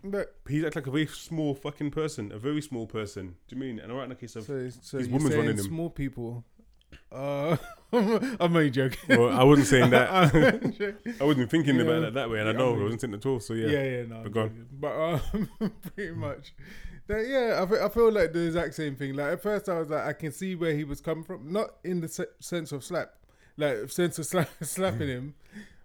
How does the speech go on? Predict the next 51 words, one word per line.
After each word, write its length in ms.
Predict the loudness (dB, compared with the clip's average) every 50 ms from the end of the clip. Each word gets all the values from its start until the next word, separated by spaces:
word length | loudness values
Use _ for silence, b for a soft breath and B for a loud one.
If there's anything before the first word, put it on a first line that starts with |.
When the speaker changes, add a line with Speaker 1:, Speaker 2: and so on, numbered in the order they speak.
| B -4
Speaker 1:
but 120 | -2 0
I 140 | 0 0 0
was 200 | -2 -4 -4 -4 -2
like, 240 | -2 -2 -2 -4 -6 -10
I 100 | -10 -8
can 120 | -8 -10
see 240 | -8 -6 -6 -6 -4
where 160 | -2 -2 -2
he 80 | -2 -2
come 200 | -4 -6 -6 -6
from 200 | -6 -6 -6 -6
if 140 | -6 -6 -6
you 100 | -6 -4
get, 200 | -4 -4 -4 -6
like, 300 | -8 -10 -12 -12 -14 -12 -12
upset 480 | -12 -12 -12 -8 -4 -2 -2 -2 -2 -6
because 240 | -6 -6 -6 -4 -4
of 80 | -4 -4
what, 180 | -4 -4 -6 -8 _ _ _ _ -14
you 220 | -6 -2 0 0 0
know, 200 | 0 -2 -4 -6
c-, 180 | -8 -10 -12 -10
because 260 | -8 -6 -2 -2 -2 -2 -2
people 220 | -2 -2 -2 -2
have 100 | -4 -4
just 160 | -4 -6 -6
been 120 | -6 -6 -6
taking 200 | -6 -6 -6 -6
the 60 | -6
mick 180 | -6 -6 -6 -6
out 100 | -6 -6
of 60 | -6
them 140 | -8 -10 -12
for, 320 | -10 -10 -10 -10 -10 -12 b b b b b b
like, 180 | -6 -6 -6 -4
the 60 | -6
past 320 | -6 -6 -4 -4 -6 -6 -8
two 100 | -6 -6
years. 280 | -4 -4 -6 -8 -10 -14 _ _ _ _ _ _
But 360 | -10 -6 -2 -2 -2 -2 -2 -2
that 180 | -2 -2 -2
was 100 | -2 -4
before 380 | -6 -8 -8 -6 -4 -2 -2 0
I 100 | -2 -2
knew. 280 | -2 -4 -6 -6 -8
See, 260 | -8 -8 -8 -8 -8 -8 _ -12
it 140 | -12 -10 -8
keeps 200 | -6 -6 -4 -4
on 80 | -6 -4
unraveling. 600 | -4 -4 -4 -2 -4 -4 -4 -4 -6 -8 -8 -10 -14 -16 -14 -8
Speaker 2:
Yeah. 200 | -4 -4 -4 -4